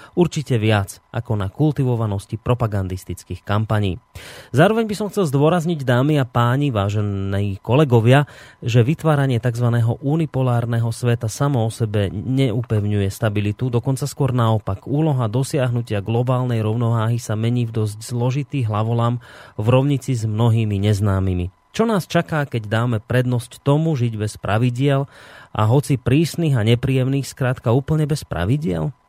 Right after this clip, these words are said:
A práve taký scenár je úplne reálny.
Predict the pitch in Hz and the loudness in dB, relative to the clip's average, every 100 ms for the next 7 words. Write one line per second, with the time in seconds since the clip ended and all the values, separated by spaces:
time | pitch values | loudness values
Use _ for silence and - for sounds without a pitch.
0 | _ - - - _ _ 120 165 202 208 | _ -20 -20 -20 _ _ 0 2 2 0
1 | 202 175 - - 180 123 110 110 120 127 | -2 -2 -2 4 4 4 4 2 2 0
2 | 120 120 127 101 90 | 2 4 2 2 -2